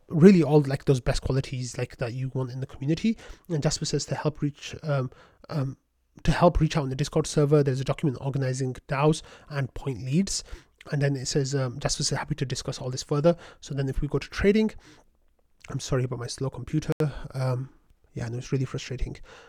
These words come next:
Um, <laughs> anyway, yeah, here we go. So Jasper shares the link to the Google Doc, and there's a, the dao Diversity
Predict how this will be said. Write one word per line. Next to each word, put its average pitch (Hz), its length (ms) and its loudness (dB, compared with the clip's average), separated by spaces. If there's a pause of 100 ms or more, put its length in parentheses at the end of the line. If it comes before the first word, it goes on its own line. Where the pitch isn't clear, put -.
(220)
Um, 131 400 -6 (2250)
<laughs> - 480 2 (800)
anyway, 175 260 4
yeah, 160 120 8
here 165 180 6
we 143 60 4
go. 131 180 0
So 147 380 8
Jasper 170 300 4
shares 143 420 2
the 135 200 2
link 143 380 2
to 135 360 0
the 135 100 -4
Google 170 340 6
Doc, - 220 6 (280)
and 147 180 2
there's 139 160 4
a, 131 100 0 (220)
the 135 340 6
dao 151 260 6
Diversity 139 500 2